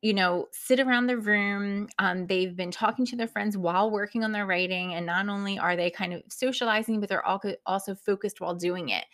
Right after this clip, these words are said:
You know, they did talk a lot about writing. Sometimes they'd ask another question, but they'd be writing or drawing their picture at the time.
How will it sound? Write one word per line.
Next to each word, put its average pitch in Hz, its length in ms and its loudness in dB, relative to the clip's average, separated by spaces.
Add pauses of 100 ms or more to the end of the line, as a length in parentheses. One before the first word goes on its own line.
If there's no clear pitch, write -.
(360)
You 208 80 0
know, 196 160 2
they 196 200 2 (100)
did 196 400 4
talk - 260 -2
a 214 40 2
lot 208 120 4
about 220 240 4
writing. 277 320 0
Sometimes 226 340 -4
they'd 214 140 -2
ask - 180 -4
another 202 240 -4
question, 240 380 -2
but 190 160 -2
they'd 170 200 -4
be 214 340 -4
writing 277 320 0
or 160 240 0
drawing 220 400 0
their 175 140 -2
picture 285 380 -4
at 180 160 0
the 160 80 -4
time. - 440 -6